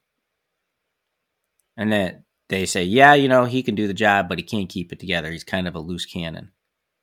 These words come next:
So when the red learns the skills of how to control that edge, to use it only when needed,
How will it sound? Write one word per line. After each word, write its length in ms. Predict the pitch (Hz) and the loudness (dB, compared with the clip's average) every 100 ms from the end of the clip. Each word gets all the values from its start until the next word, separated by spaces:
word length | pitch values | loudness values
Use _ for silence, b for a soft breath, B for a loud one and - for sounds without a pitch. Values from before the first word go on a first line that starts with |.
| _ _ _ _ _ _ _ _ _ | _ _ _ _ _ _ _ _ _
So 220 | - 117 | -2 0
when 200 | 107 104 | 0 0
the 100 | 101 | -2
red 420 | 95 104 117 107 | -4 2 2 2
learns 440 | 104 101 92 87 87 | 0 -4 -4 -8 -10
the 120 | 87 | -10
skills 920 | - - 233 123 82 80 98 - - _ _ _ _ _ _ _ _ _ - | -10 -4 0 0 -2 -8 -12 -16 -20 _ _ _ _ _ _ _ _ _ -18
of 100 | 95 | -14
how 240 | - 120 | -2 0
to 100 | 107 | 0
control 600 | 98 95 87 - 117 113 | -2 -6 -10 -6 -4 -2
that 320 | 104 95 90 - | 0 0 -2 -4
edge, 720 | 147 135 71 - - - - _ _ _ _ - | -2 -2 -2 -6 -12 -14 -16 _ _ _ _ -12
to 80 | 110 | -6
use 200 | 101 95 | -6 -6
it 160 | - - | -10 -8
only 340 | 123 120 110 | -2 0 0
when 280 | 98 92 90 | -2 -4 -4
needed, 540 | 120 226 156 73 76 | -2 -2 -4 -6 -10